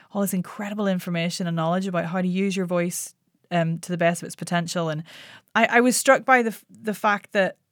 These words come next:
I was like, "Why does nobody know? Like, why do normal people not know that this <laughs> exists? Why is voice coaching, does, why does it feel like it's reserved for, like, politicians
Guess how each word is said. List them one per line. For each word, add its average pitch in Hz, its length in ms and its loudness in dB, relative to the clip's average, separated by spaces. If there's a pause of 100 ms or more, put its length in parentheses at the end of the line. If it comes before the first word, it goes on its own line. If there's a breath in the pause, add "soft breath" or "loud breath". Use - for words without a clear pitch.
(240)
I 220 60 -4
was 226 100 -2
like, 233 180 0 (380)
"Why 220 380 -4
does 302 160 0
nobody 254 260 4
know? 214 440 2
Like, 196 200 0
why 254 140 2
do 302 80 0
normal 233 340 4
people 262 320 -2
not 202 160 -2
know 180 140 0
that 127 100 -4
this 196 180 0
<laughs> 220 80 4
exists? 262 480 2
Why 190 220 6
is 277 220 2
voice 220 260 2
coaching, 196 580 -2 (720 soft breath)
does, 320 160 6
why 330 140 4
does 339 80 2
it - 60 -2
feel 302 120 4
like 254 140 6
it's 233 120 -2
reserved 226 400 4
for, 220 120 -2
like, 196 240 4
politicians 233 760 0